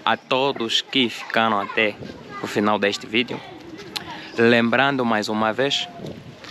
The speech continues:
que, para quem não é inscrito neste canal, se inscreva agora mesmo, ative o sininho para não poder perder as próximas notificações, que fazendo isso irá nos ajudar o bastante.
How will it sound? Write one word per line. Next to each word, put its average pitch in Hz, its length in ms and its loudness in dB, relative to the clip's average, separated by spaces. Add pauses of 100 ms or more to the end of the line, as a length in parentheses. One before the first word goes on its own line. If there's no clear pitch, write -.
(520)
que, 170 160 6
para 139 240 2
quem 160 180 2
não 156 160 4
é 156 40 2
inscrito 156 460 0
neste 123 240 0
canal, 107 340 0 (580)
se - 160 2
inscreva 127 520 4
agora 113 240 2
mesmo, 117 420 0
ative 131 380 2
o - 20 -2
sininho 113 440 0
para 104 260 2
não 113 180 0
poder 104 420 0 (420)
perder 110 580 2
as 101 180 -2
próximas 113 480 -2
notificações, 110 880 -2 (600)
que - 60 0
fazendo 131 540 4
isso 131 460 2
irá 117 240 4
nos 113 180 -4
ajudar 104 480 0
o 110 80 2
bastante. 110 760 0